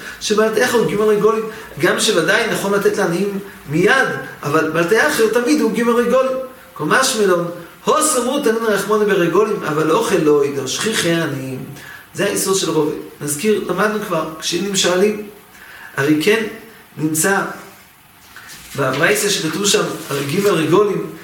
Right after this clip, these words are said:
כן מוזכר צדוקויס, כן מוזכר צדוקויס, משמעות הברייתא לכאורה, שגימל רגולים נאמר גם על צדוקויס, זה לא יקרא רובה.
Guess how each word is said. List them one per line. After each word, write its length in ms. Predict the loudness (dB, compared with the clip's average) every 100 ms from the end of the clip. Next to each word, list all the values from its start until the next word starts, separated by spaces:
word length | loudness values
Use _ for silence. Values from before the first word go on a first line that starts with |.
| -18
כן 160 | -2 0 2
מוזכר 380 | 0 0 0 0
צדוקויס, 720 | 0 0 0 0 -2 -4 -8 -14 -20 -20
כן 160 | -6 -2
מוזכר 280 | 0 0 0
צדוקויס, 420 | -2 -2 -2 -2
משמעות 420 | -4 -2 0 2
הברייתא 400 | 2 2 2 2
לכאורה, 440 | 2 0 0 0 0 -6 -12 -14 -10
שגימל 420 | -6 -2 0 2
רגולים 380 | 2 2 2 2
נאמר 240 | 0 0
גם 140 | 0
על 60 | -2
צדוקויס, 320 | -2 -4 -2
זה 120 | -2
לא 100 | 2
יקרא 200 | 2 2
רובה. 240 | 2 0